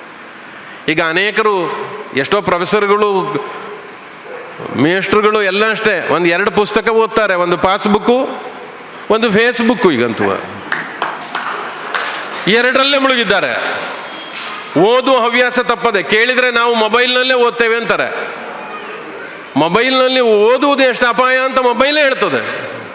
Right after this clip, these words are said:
ನಾವೇನು ಹೇಳೋಣ ಹೇಳಿ? ಹಾಗಾಗಿ ಇಂಥ ಸಂದರ್ಭದಲ್ಲಿ ಓದುವ ಹವ್ಯಾಸವನ್ನು ಬೆಳೆಸಿಕೊಂಡು ನಮ್ಮ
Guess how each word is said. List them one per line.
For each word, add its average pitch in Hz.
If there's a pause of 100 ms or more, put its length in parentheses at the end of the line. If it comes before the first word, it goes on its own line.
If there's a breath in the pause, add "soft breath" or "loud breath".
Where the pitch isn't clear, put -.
(1700)
ನಾವೇನು 240
ಹೇಳೋಣ 220
ಹೇಳಿ? 151 (500)
ಹಾಗಾಗಿ 202
ಇಂಥ 214
ಸಂದರ್ಭದಲ್ಲಿ 220
ಓದುವ 233
ಹವ್ಯಾಸವನ್ನು 214
ಬೆಳೆಸಿಕೊಂಡು 185 (1160)
ನಮ್ಮ 196